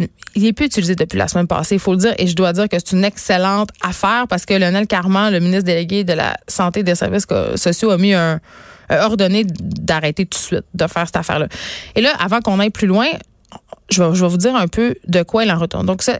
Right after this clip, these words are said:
questionnaire-là, euh, qui était vraiment, là, utilisé jusqu'à la semaine passée, là,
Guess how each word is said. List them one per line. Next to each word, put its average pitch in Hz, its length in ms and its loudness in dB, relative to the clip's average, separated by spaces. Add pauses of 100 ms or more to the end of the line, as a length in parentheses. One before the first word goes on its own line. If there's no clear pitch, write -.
(400)
questionnaire-là, 175 920 0 (640)
euh, 185 120 4 (120)
qui 208 80 2
était 240 180 2
vraiment, 247 420 0
là, 254 120 2
utilisé 190 300 0
jusqu'à 202 200 0
la 170 120 0
semaine 233 280 2
passée, 180 420 -2
là, 165 140 -4